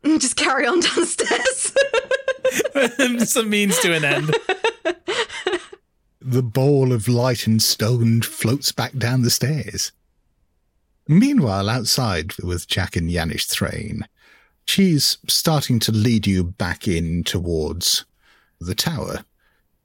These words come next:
Speaker 3: And as you go in, you can see this ball of light and stone floating down the stairs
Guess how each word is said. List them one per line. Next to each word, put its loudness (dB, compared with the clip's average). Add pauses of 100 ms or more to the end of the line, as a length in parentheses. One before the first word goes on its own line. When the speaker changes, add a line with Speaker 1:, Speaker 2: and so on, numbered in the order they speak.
(120)
Speaker 3:
And 4
as 2
you 4
go 2
in, 2
you 2
can 0
see 2
this -2
ball 0
of -2
light 0
and 2
stone 0
floating 0
down -2
the -2
stairs -2